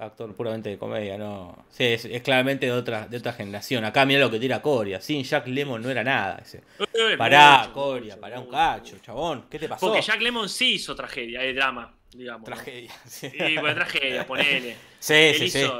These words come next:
Speaker 1: sí.
Speaker 2: doce hombres en pugna.
Speaker 1: Sí, sí, sí.
Speaker 2: Ajá.
Speaker 1: Este viejo capaz que también, este, eh, Walter Matthau.
Speaker 2: Y algo de haber hecho, pero no, no fue doce hombres en pugna, que también era remake igual, eh.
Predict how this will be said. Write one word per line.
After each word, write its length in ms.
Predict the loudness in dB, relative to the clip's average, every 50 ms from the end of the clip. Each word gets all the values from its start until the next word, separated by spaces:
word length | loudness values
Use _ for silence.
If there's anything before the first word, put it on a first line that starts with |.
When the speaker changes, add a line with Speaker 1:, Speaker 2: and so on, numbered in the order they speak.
| -8 -6
Speaker 1:
sí. 60 | -2
Speaker 2:
doce 200 | -2 -2 -2 -4
hombres 200 | -4 -6 -8 -10
en 80 | -10
pugna. 500 | -6 0 2 2 2 2 -2 -8 -10 -10
Speaker 1:
Sí, 320 | -4 0 2 4 4 4 2
sí, 80 | 0 -4
sí. 320 | -6 -4 -4 -4 -4 -8 -18 -20 -20 _ _ _ _ _ _ _ _ _ _ _ _ _ _ _ -20 -20 -20 -20 -18 -16 -14 -12 -12
Speaker 2:
Ajá. 80 | -12 -12
Speaker 1:
Este 460 | -8 -2 0 0 2 2 0 -2 -2
viejo 320 | -4 -6 -8 -6 -6 -4
capaz 220 | -4 -4 -4 -4 -6
que 80 | -6 -8
también, 380 | -6 -6 -4 -2 -2 -2 -2 -4
este, 200 | -8 -8 -10 -10 -10 -10 -12 -12
eh, 160 | -12 -12 -10 -10
Walter 440 | -6 -6 -6 -6 -6 -8 -10 -10
Matthau. 440 | -6 -6 -6 -6 -6 -8 -10 -12 -12 -12 _ _ _ _ _ _ _ _ -16
Speaker 2:
Y 140 | -8 -4 -2
algo 220 | -2 -2 -2 -2
de 80 | -2 -2
haber 160 | 0 0 0
hecho, 180 | -2 -2 -6 -6
pero 180 | -6 -4 -4
no, 40 | -4 -2
no 120 | -4 -6
fue 160 | -2 -2 -2
doce 220 | 0 0 -2 -2 -6
hombres 200 | -6 -6 -8 -10
en 80 | -12 -8
pugna, 500 | -4 -2 -2 -2 -2 -6 -12 -14 -16 -14 -6
que 140 | -4 -4 -2
también 280 | 0 0 2 4 4 4
era 160 | 4 4 2
remake 400 | 0 -2 -4 -4 -4 -4 -4 -10
igual, 300 | -14 -14 -14 -14 -16 -16
eh. 80 | -20